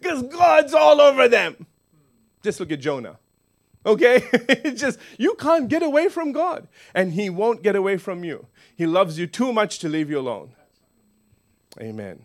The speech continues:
Okay, moving on. Must, must move on. Lots of verses to go. Okay, verse forty-one. Now, this is, it starts turning now. All right. <laughs> The Jews, so six, John six forty-one, "The Jews then complained about him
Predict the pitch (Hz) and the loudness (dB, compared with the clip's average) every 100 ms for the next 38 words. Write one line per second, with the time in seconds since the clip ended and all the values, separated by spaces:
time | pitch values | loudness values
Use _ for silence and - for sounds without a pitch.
0 | - 220 247 - 113 120 233 220 208 135 | 0 2 2 0 -6 -2 -2 -2 -4 -6
1 | - _ _ 113 - _ 104 107 - 107 | -8 _ _ -20 -20 _ -20 -20 -20 -20
2 | 98 - - - 123 - - - 117 117 | -20 -20 -20 -16 -18 -18 -20 -12 -12 -12
3 | 110 117 107 - - - - 233 285 370 | -20 -16 -16 -16 -20 -20 0 2 2 2
4 | 175 - 139 220 247 - 254 240 247 180 | 0 -2 -2 0 0 0 0 0 -2 -4
5 | 120 _ _ _ 135 127 170 147 131 147 | -6 _ _ _ -14 -12 -12 -12 -10 -10
6 | 123 - 151 139 - 147 143 131 110 107 | -10 -2 -2 -2 -10 -8 -8 -6 -10 -10
7 | 107 _ _ _ _ _ _ 127 120 131 | -12 _ _ _ _ _ _ -8 -4 -2
8 | 127 - - - 151 _ _ _ _ _ | -4 -12 -18 -12 -12 _ _ _ _ _
9 | _ _ _ 190 196 180 330 226 147 120 | _ _ _ 0 0 -2 -2 -2 -4 -8
10 | _ _ _ _ _ _ _ _ 143 - | _ _ _ _ _ _ _ _ -12 -8
11 | 190 _ 160 147 175 202 202 - 196 165 | -10 _ -20 -10 -6 -6 -8 -10 -8 -6
12 | 143 - _ _ 156 - 156 302 359 156 | -8 -10 _ _ -2 -2 0 -2 -2 -4
13 | 151 233 214 208 95 - 170 233 240 202 | -2 -2 -2 -6 -6 -6 0 2 2 0
14 | 175 151 143 131 131 143 | -2 -2 -2 -4 -8 -8